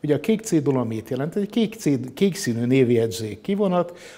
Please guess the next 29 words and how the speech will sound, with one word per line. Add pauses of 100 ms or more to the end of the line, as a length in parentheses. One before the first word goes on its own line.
amivel
az
illető
több
helyen
tudott
szavazni. (300)
Kérdés
az
volt,
hogy
a
kommunista
párt
hány
teherautót
tud (140)
szerezni, (300)
hogy
felültetve
az
embereket
hány
helyre
tudja
elvinni,
hogy
leadják
a